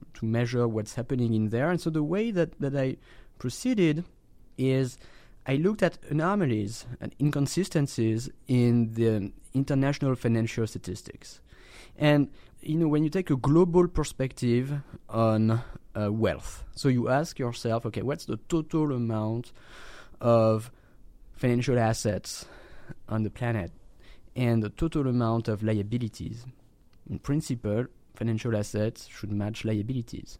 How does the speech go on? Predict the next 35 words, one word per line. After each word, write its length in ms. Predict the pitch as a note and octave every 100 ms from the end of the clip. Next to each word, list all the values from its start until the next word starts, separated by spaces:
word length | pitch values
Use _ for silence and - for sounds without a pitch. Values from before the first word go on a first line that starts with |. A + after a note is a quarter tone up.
| -
unless 440 | - G#2 G2+ G#2+
we 100 | -
have 220 | G2+ F#2 F#2+
debts 440 | F#2+ G#2 - - - A#2+
vis-à-vis 500 | G2 G2 F2 F#2+ E2
foreign 360 | - F2 F2+
planets, 420 | F#2 A#2+ - - -
which 160 | - -
is 100 | -
not 160 | G#2 A2 - -
really 160 | G2+
the 60 | G2
case. 260 | - A#2+ - - - - - - - - -
And 420 | D3+ D#3 D#3+ D#3+ -
unfortunately, 600 | - F3+ A#3+ A3+ A3+ A3+ - - - -
what 160 | D3+
happens 440 | C#3+ C4 G#3+ F#3 F3
is 240 | D3+ -
exactly 560 | C#3+ C#3+ G3+ - A3 G3+
this. 480 | D3+ G3+ F4 - - -
It 180 | C#3 E3+
looks 300 | A3 B3+ -
like 360 | D#3+ D3+ -
we 160 | E3 D#3+
have 560 | D#3 D#3 E3 E3 C#3 C3
debts 540 | D3+ F#3+ - - -
vis-à-vis 840 | C#3+ C3 C#3+ D3 C3+ C#3+ D3 D3
Mars 480 | C#3+ D3+ E3+ F#3+ -
or, 220 | D#3 D#3+
you 60 | D#3
know, 160 | D3+
some, 260 | D3 D3+ D3
some 180 | - D#3+
other 160 | A3+
planet. 320 | G3+ C3+ G#2+